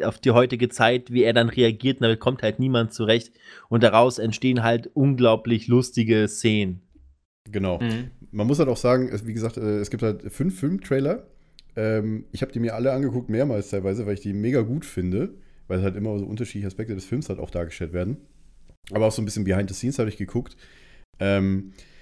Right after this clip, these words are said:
Speaker 2: der Film kann nicht so ganz halt auf dem Roman basieren. Die haben halt quasi, die haben halt so die Vorlage des Romans genommen,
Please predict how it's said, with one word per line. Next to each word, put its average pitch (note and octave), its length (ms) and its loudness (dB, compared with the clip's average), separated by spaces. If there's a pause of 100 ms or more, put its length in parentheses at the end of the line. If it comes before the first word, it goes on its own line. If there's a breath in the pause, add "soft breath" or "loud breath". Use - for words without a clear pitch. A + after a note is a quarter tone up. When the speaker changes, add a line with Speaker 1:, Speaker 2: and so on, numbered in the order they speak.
(180 soft breath)
Speaker 2:
der A2 140 0
Film D#3+ 340 0
kann E3+ 400 -2
nicht C3+ 320 -4
so - 160 -8
ganz B2+ 300 -2
halt A2 240 -2
auf A2 140 -6
dem A2 100 -8
Roman G#2 340 0
basieren. C3 400 -2
Die B2 140 -4
haben B2 100 0
halt A2+ 160 -2
quasi, A2 320 -2
die G2+ 300 -4
haben G#2 120 0
halt G#2 140 0
so G2+ 140 -8
die F2+ 80 -6
Vorlage C#3+ 480 0
des C#3+ 160 -8
Romans C#3 320 -2
genommen, E3 300 -2